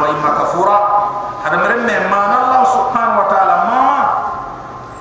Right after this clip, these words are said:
أنا نواري. ما أنا الله في سن الله. وكل في الليان. ها؟ وكل في الليان.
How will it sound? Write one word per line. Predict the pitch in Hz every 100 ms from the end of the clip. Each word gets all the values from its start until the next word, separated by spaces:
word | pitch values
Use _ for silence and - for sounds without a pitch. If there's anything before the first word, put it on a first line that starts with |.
| - - 151
أنا | 170 214 -
نواري. | 254 285 277 294 285 277 - - - - - - - - - - -
ما | 151 175 185
أنا | - 170
الله | 165 147
في | 143
سن | - -
الله. | 107 101 92 - - 165
وكل | 160 165 156 147
في | -
الليان. | 127 107 95 - - - - - - - - - - -
ها؟ | 139 143 - 139
وكل | 123 135 135
في | - 110
الليان. | 104 87